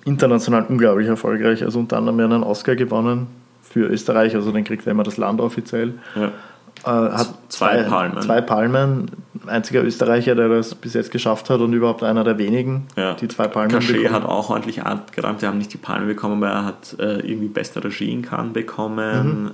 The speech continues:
Speaker 2: ähm, und noch ein paar andere
Speaker 1: Ja,
Speaker 2: Auszeichnungen.
Speaker 1: und Liebe ja auch nicht nur bei den Oscars, also Liebe hat ja, glaub ich, auch, ähm, in Cannes
Speaker 2: Ja, genau.
Speaker 1: Preis gewonnen
Speaker 2: Lie-,
Speaker 1: und
Speaker 2: Weißes Band und Liebe hat,
Speaker 1: Mhm.
Speaker 2: hat Cannes gewonnen, ja.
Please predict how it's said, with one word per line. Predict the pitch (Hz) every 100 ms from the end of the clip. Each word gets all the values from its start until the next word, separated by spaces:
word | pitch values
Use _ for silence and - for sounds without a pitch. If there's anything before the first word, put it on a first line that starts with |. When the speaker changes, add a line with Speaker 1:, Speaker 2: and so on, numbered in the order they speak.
| -
Speaker 2:
ähm, | 101 98 95 95 95 95 95
und | 85 101 101
noch | 101
ein |
paar | - 92
andere | 92 98
Speaker 1:
Ja, | -
Speaker 2:
Auszeichnungen. | - - - 120 117 120 120 -
Speaker 1:
und | 135
Liebe | 117 131 131
ja | 127
auch | 104 107
nicht | 120
nur | 123
bei | 117
den | 120 117
Oscars, | 104 - 127 123
also | 117
Liebe | 117 113 117
hat | 113
ja, | 113
glaub | 107 107
ich, | 107
auch, | 110 107 -
ähm, | - 110 107 107 -
in | - 110
Cannes | - 98 113 120 - _
Speaker 2:
Ja, | - 113
genau. | 113 101
Speaker 1:
Preis | 107 104
gewonnen | - 110 110 113 107
Speaker 2:
Lie-, | 104
Speaker 1:
und | 107
Speaker 2:
Weißes | 101 101 104
Band | - 101 98
und | 95 95 -
Liebe | 104 98 101
hat, | 98 135
Speaker 1:
Mhm. | 135
Speaker 2:
hat | - -
Cannes | - 95
gewonnen, | 98 - - -
ja. | -